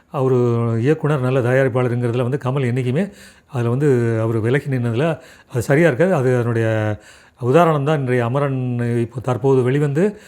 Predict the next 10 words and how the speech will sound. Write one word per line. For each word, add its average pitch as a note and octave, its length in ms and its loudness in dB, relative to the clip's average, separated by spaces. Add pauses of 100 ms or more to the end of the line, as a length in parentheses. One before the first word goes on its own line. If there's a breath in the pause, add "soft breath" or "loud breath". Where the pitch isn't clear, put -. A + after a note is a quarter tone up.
(340 loud breath)
அ, B2+ 40 -2
ஓடிக்கொண்டிருக்கும், C3+ 1120 0
சிறப்பாக D#3 540 2
ஓடிக்கொண்டிருக்கும் C3+ 520 -2 (380 loud breath)
அமரன் D#3 300 0
ஒரு D3+ 120 2
உதாரணம். C3+ 480 2 (500 soft breath)
அந்த C3 180 -2
அமரன் G3+ 360 0
என்னன்னா, F#3 480 0